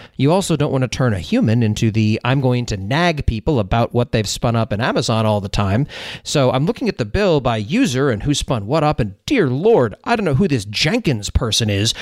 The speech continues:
but they're spinning up all the resources in production. And that leads to the biggest problem that you see. The person getting the bill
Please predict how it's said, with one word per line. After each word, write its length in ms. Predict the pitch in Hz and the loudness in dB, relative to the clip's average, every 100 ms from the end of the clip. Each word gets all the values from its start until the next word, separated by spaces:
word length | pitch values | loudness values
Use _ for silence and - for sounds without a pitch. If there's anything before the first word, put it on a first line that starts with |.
| - | -6
but 100 | - | -2
they're 120 | - | 0
spinning 460 | 254 - - 185 156 | 0 0 0 0 0
up 220 | 143 - - | 0 -2 -2
all 260 | 175 269 | 2 2
the 120 | 247 | 2
resources 580 | 135 135 113 139 131 139 | 0 0 0 0 0 0
in 120 | 123 | 0
production. 600 | 123 180 220 202 - 78 - - - - _ _ _ | 0 0 0 0 -2 -4 -8 -18 -18 -20 _ _ _
And 140 | 185 | -2
that 180 | 233 403 | -2 -2
leads 200 | 262 220 | -2 -2
to 80 | - | -4
the 60 | 190 | -2
biggest 340 | 226 220 - | -2 0 -2
problem 300 | 139 123 120 | 0 0 0
that 100 | 117 | -2
you 100 | 117 | -2
see. 400 | 113 339 - - - - - - | 0 2 0 -2 -12 -20 -10 -4
The 60 | |
person 360 | - 269 285 294 | 0 0 0 -4
getting 340 | 139 147 165 | -2 0 0
the 100 | 107 | -2
bill 380 | 95 87 76 - | -2 -2 -4 -10